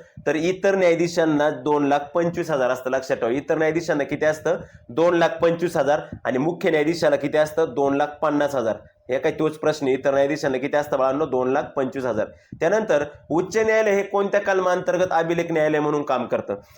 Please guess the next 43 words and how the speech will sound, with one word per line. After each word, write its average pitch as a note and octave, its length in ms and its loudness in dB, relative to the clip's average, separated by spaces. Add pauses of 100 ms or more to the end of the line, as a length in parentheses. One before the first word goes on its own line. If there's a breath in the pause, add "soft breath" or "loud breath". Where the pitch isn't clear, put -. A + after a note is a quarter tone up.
(120)
मित्रांनो, F3+ 520 2
जे E3 180 -2
उच्च E3 300 -2
न्यायालय E3+ 340 2
आहे B2+ 440 -2 (160)
हे E3+ 100 2
उच्च F3+ 300 0
न्यायालय E3 320 4
लक्षात E3 320 2
ठेवा, C#3 280 4
कलम E3 440 2
दोनशे E3 360 0
पंधरा E3 420 2
अंतर्गत C#3+ 500 2
अभिलेख D3+ 400 0
न्यायालय C3+ 260 2
म्हणून C#3 200 2
काम B2+ 200 -2
करतं. C3 400 0 (260 loud breath)
तर D3+ 80 4
सुप्रीम F#3 420 2
कोर्ट E3+ 260 0
कलम D#3+ 380 2
दोनशे F3+ 360 0
एक, E3+ 140 -2 (120)
एकशे E3+ 380 0
एकोणतीस D#3+ 420 -2
अंतर्गत C#3+ 360 0 (120)
अभिलेख D#3+ 380 0
न्यायालय C3+ 260 2
म्हणून C#3+ 200 0
काम A#2 180 -2
करतं. A2+ 280 -2 (300 loud breath)
आता C#3+ 180 2
हे F3+ 100 4
अभिलेख F#3 560 2
न्यायालय F3+ 360 2
म्हणून D#3+ 260 0
काम, C#3 220 0
अभिलेख F#3 460 2
म्हणजे D#3+ 200 0
काय? C#3 200 4
अभिलेख F3+ 240 0